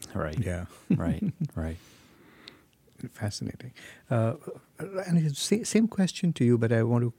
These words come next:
Speaker 2: go back to the point you made, uh, earlier, which is the similarity between being a C E O and a social worker. Uh, and I wonder if you could, you know, speak a little bit about how you think of your role in that sense,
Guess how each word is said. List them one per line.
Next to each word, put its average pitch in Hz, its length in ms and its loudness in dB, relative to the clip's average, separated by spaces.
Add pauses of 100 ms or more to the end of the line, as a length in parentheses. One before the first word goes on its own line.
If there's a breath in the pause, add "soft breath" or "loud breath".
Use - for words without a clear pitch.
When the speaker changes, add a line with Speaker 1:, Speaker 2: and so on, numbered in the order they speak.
(120)
Speaker 2:
go 123 120 4
back 123 300 0
to 113 220 0
the 104 260 -4 (200)
point 127 340 2
you 110 120 2
made, 107 280 2 (120)
uh, - 60 -4 (480)
earlier, 123 460 2 (580 loud breath)
which - 240 2
is 110 540 2 (280)
the 120 80 -8
similarity 123 680 4
between 110 540 2
being 110 260 2
a 101 80 2
C - 260 0
E 107 160 2
O 107 60 2
and 104 120 2
a 98 40 -2
social 131 400 -2
worker. 95 420 -6 (600 loud breath)
Uh, 107 380 2
and 123 140 4
I - 20 6
wonder 151 300 6
if - 180 2
you 123 100 6
could, 117 440 2 (120)
you 135 60 0
know, 131 80 2
speak - 320 -2
a 147 60 4
little 143 200 4
bit 139 140 4
about 131 260 2
how 160 180 6
you 165 140 6
think 175 360 0
of 131 160 0
your 120 220 4
role 117 440 4
in 107 180 2
that 101 260 0
sense, - 500 2